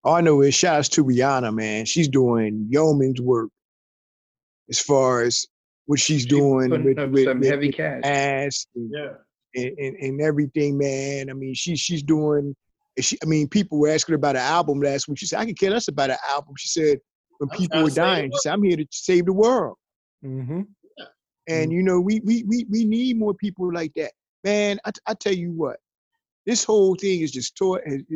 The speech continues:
Speaker 1: this, this thing just tells you about hypo-, the hypo-, hypocrisy of America.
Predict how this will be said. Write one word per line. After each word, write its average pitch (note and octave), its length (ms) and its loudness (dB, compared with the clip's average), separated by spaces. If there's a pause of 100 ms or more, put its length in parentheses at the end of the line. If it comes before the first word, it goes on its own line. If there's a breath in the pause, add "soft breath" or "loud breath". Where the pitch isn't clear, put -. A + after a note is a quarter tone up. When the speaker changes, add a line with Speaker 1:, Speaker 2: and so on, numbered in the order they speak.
(100)
Speaker 1:
this, G#3+ 180 -4
this C4 180 -4
thing G3 160 -8
just D#3+ 240 -12
tells F#3 200 0
you E3+ 240 -6 (440)
about C#3+ 420 -4 (1400)
hypo-, F#3 340 0
the D3+ 140 -2
hypo-, F#3+ 340 -2
hypocrisy D#3+ 840 -4
of C#3 100 -6
America. C3 420 -6